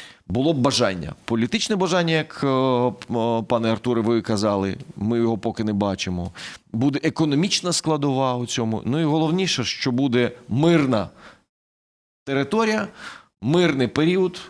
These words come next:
коли ми зможемо про це все не просто мріяти,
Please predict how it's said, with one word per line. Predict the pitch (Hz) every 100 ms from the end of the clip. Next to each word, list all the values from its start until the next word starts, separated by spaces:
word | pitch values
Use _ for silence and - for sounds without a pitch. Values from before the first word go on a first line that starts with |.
| -
коли | 110 123
ми | 135
зможемо | 110 127 127 120 107
про | 101
це | - 120
все | - 117
не | 117
просто | 156 160 135
мріяти, | 131 123 110 98 85